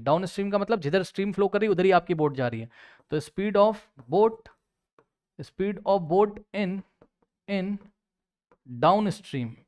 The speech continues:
in downstream, डाउनस्ट्रीम में बोट जा रही है तो उसकी स्पीड कितनी होगी? सोचो, एटीन तो बोट की है ओरिजिनल स्पीड, उसमें एक्स ऐड हो जाएगा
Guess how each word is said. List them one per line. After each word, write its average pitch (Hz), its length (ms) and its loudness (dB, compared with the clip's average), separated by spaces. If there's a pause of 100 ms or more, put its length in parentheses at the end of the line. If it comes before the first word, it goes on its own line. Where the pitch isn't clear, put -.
(120)
in 196 280 -6
downstream, 160 640 -2 (1000)
डाउनस्ट्रीम 185 680 0
में 214 120 -2
बोट 208 240 4 (140)
जा 160 180 4
रही 202 160 0
है 214 180 -2 (480)
तो 170 80 -2
उसकी 202 200 -4
स्पीड 190 260 -4
कितनी 196 260 -2
होगी? 170 200 -2
सोचो, 151 360 -4 (960)
एटीन 170 360 2
तो 220 100 4
बोट 208 280 6
की 226 100 2
है 220 80 8
ओरिजिनल 202 420 4
स्पीड, 233 360 -4
उसमें 226 300 0
एक्स - 300 0
ऐड 180 200 6
हो 170 60 4
जाएगा 135 300 0